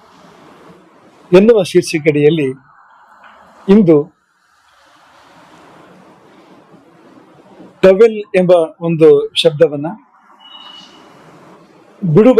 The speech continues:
ವಿಧಾನವನ್ನ ಚಿಂತನೆ ಮಾಡೋಣ, ಪರ್ಯಾಯ ಶಬ್ದಗಳನ್ನ ಚಿಂತನೆ ಮಾಡೋಣ. ಇವತ್ತು ಆ ಶಬ್ದಕ್ಕೆ ಪರ್ಯಾಯವೇ ಇಲ್ಲ ಅನ್ನೋ ಪರಿಸ್ಥಿತಿ ಇದೆ. ನಾವು ಅನೇಕರನ್ನ ಕೇಳಿ ನೋಡಿದ್ದೇವೆ, "ಏ, ಟವೆಲ್ಲಿಗೆ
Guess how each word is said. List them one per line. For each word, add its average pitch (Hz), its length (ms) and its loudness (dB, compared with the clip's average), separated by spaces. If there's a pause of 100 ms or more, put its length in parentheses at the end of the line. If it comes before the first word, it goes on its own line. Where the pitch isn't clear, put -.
(300)
ವಿಧಾನವನ್ನ 165 480 -2
ಚಿಂತನೆ 151 340 -6
ಮಾಡೋಣ, 135 300 -8 (540)
ಪರ್ಯಾಯ 165 300 2
ಶಬ್ದಗಳನ್ನ 143 500 -4 (360)
ಚಿಂತನೆ 143 240 -4
ಮಾಡೋಣ. 131 280 -8 (720)
ಇವತ್ತು 170 500 0 (560)
ಆ 170 100 2
ಶಬ್ದಕ್ಕೆ 180 480 -4
ಪರ್ಯಾಯವೇ 190 500 2 (120)
ಇಲ್ಲ 214 260 0
ಅನ್ನೋ 202 140 -4
ಪರಿಸ್ಥಿತಿ 156 440 -4
ಇದೆ. 120 300 -4
ನಾವು 156 140 -2
ಅನೇಕರನ್ನ 208 460 0
ಕೇಳಿ 170 320 0
ನೋಡಿದ್ದೇವೆ, 131 340 -2 (1160)
"ಏ, 139 200 2 (340)
ಟವೆಲ್ಲಿಗೆ 185 560 2